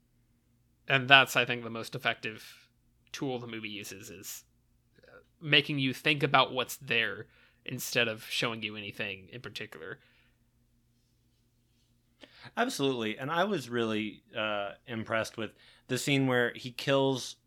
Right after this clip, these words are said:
Speaker 2: the guy that looks like Paul Williams and then puts the sheet over him, makes the fake ghost, the, well, the fake <laughs> ghost costume. He makes the ghost costume and then goes upstairs and he's just standing in front of, I think,
Speaker 1: Mm-hmm.
Speaker 2: Linda. And she's talking to him and he's just standing there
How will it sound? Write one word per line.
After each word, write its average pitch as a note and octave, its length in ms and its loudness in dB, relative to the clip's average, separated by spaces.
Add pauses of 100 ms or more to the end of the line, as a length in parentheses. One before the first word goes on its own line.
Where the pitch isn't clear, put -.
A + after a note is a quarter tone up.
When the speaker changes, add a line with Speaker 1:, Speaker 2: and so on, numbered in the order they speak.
(280)
Speaker 2:
the A#2+ 160 2
guy A2+ 220 6
that A2+ 80 -2
looks A#2+ 160 -4
like A#2 120 -6
Paul A2+ 200 0
Williams G#2+ 540 -4 (540)
and A2+ 200 0
then G#2+ 420 0
puts B2+ 220 -2
the A#2 80 2
sheet A2 300 4
over A2+ 300 4
him, A#2+ 140 2
makes A2 200 -2
the G#2+ 140 -8
fake A2 280 -4
ghost, G2+ 360 -4
the, A2 240 -6
well, G2 160 -6
the - 80 -14
fake - 320 -6
<laughs> - 60 -8
ghost - 200 -8
costume. F2+ 400 -6 (880)
He G#2 200 -6 (100)
makes A2 280 -8
the G#2 60 -10
ghost G2+ 180 -2
costume G2 260 -4
and A2+ 100 -6
then A#2 100 0
goes A#2 180 6
upstairs A2 480 0
and - 120 -4
he's G#2 120 -2
just A2 160 -4
standing A2 380 4
in G#2+ 80 0
front A2 180 -6
of, G#2+ 60 -8
I A2 100 -4
think, - 160 -4
Speaker 1:
Mm-hmm. C3+ 160 0
Speaker 2:
Linda. A2+ 360 -2 (1120)
And B2+ 100 2
she's E3 200 2
talking B2 340 8
to A#2 80 2
him A2 100 4
and G#2+ 80 0
he's B2 140 0
just - 220 -2
standing G#2 400 -4
there F#2+ 260 -12